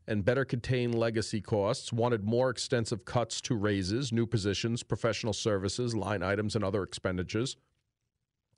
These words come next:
McAndrews wanted to see the tax hike further curtailed to one percent to cover unavoidable expenditures, along with lower across-the-board raises and elimination of, uh, nice-to-have versus need-to-have position, new positions.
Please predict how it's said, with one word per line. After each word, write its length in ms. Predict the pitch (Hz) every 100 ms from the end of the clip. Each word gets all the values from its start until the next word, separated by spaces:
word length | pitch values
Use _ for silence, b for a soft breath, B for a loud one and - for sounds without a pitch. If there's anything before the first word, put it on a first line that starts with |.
| -
McAndrews 580 | 123 110 131 135 135 127
wanted 220 | 131 123
to 80 | 117
see 140 | -
the 100 | 113
tax 340 | 107 120 113 -
hike 220 | 120 -
further 280 | - 139 135
curtailed 460 | 135 - 123 110
to 80 | -
one 300 | 101 104 202
percent 440 | - - 117 107 -
to 40 |
cover 420 | - 131 110 107 b b b b b -
unavoidable 640 | 240 143 180 160 107 98
expenditures, 800 | 87 - 92 87 85 113 143 - _ _ _ _ _ _ _
along 300 | - 117 123
with 260 | 123 110 117
lower 320 | 120 127 127
across-the-board 720 | 117 - 120 - 113 110 113 101
raises 600 | 101 107 107 113 127 -
and 260 | - 110 104
elimination 680 | 95 98 127 120 120 -
of, 200 | 113 98
uh, 160 | 98 98
nice-to-have 600 | 95 123 - 120 113 110
versus 440 | 104 110 - 101
need-to-have 680 | 101 120 123 107 98 92 92
position, 400 | - 110 117 -
new 140 | 120 117
positions. 640 | 110 123 143 - - -